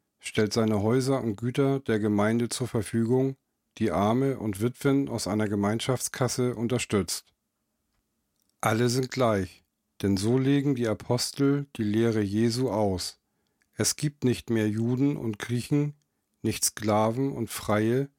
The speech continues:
nicht Mann und Frau, denn ihr alle seid einer in Jesus Christus. Noch haben sich in den Gemeinden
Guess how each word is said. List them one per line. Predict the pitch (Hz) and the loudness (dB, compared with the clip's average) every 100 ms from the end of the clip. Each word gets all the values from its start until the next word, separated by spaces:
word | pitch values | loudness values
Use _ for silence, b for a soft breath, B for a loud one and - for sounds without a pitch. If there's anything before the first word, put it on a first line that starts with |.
| _ _ _ - | _ _ _ -4
nicht | 110 - | -4 0
Mann | 104 110 127 | 2 2 0
und | 120 107 | -2 -6
Frau, | - - 104 120 139 _ _ _ _ _ - | -4 0 2 2 -2 _ _ _ _ _ -4
denn | 120 123 | 0 2
ihr | 131 127 | 2 2
alle | 143 113 | 2 2
seid | 95 98 98 - _ _ _ | 2 2 0 -4 _ _ _
einer | 127 117 107 95 92 _ _ _ _ - | -2 0 0 -2 -4 _ _ _ _ -4
in | 104 | -2
Jesus | 98 117 120 131 | 2 2 2 -2
Christus. | - 135 123 - 95 87 - _ _ _ _ _ _ _ _ _ _ _ _ - | -2 -2 -2 -2 -4 -4 -10 _ _ _ _ _ _ _ _ _ _ _ _ 0
Noch | 117 - | 0 2
haben | 127 131 135 | 2 2 2
sich | 135 135 | 0 -2
in | 123 117 | -4 -2
den | 117 110 | 0 0
Gemeinden | 104 101 110 120 131 135 135 | 2 2 2 0 0 -2 -2